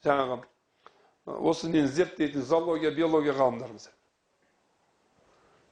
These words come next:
Таудың төбесіне шейін ағаш қай-,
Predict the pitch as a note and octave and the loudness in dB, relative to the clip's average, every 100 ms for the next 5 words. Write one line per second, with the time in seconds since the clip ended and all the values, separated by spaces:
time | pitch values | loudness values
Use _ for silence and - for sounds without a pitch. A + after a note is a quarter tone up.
0 | _ _ _ _ _ _ _ - - F3+ | _ _ _ _ _ _ _ -20 -2 0
1 | A3 G#3 A#3+ B3 A3 A3 A3+ - F#3+ G#3+ | 0 -8 -10 -10 -10 -8 -10 -6 -2 -2
2 | G#3 G#3+ A3+ | -2 0 -2